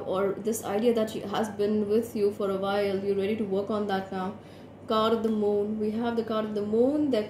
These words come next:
there's the sign, uh, there's this Scorpio energy.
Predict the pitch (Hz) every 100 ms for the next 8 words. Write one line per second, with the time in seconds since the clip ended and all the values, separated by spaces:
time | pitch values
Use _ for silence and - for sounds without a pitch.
0 | - 202 202 202 208 202 202 202 220 208
1 | 196 196 - - - - 214 208 208 214
2 | 208 - - - 202 233 220 - 208 214
3 | 214 262 285 285